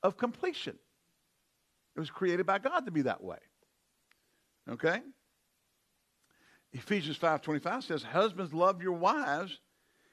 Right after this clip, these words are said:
even as Christ also loved the church and gave himself for it." Um,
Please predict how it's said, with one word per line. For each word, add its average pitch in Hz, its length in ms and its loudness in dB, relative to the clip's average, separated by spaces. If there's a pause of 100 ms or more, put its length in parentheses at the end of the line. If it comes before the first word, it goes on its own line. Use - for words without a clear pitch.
(140)
even 208 240 0
as 175 140 -2
Christ 202 340 0
also 175 440 2
loved 170 360 2
the 156 100 -2
church - 680 -2 (480)
and 180 220 0
gave 190 320 0
himself 202 640 0
for 220 300 -4
it." 107 400 -4 (1080)
Um, 117 340 0